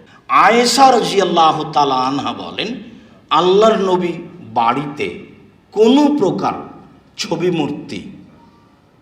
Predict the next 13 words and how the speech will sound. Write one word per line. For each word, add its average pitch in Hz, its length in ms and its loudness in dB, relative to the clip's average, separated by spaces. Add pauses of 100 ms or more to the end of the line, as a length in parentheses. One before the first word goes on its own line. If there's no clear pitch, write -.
(800)
রাখতেন 190 640 4
না, 98 140 -6 (600)
ভেঙে 196 360 0
ফেলতেন, 208 460 2 (540)
ছিঁড়ে 202 340 2
ফেলতেন। - 480 -6 (460)
মর্মে 151 480 -2 (760)
অত্র 151 320 -2
মসজিদের 151 540 -6
মুসল্লি 131 500 -8
সহ 90 240 -8 (720)
যারা 180 340 4
আমরা 208 280 6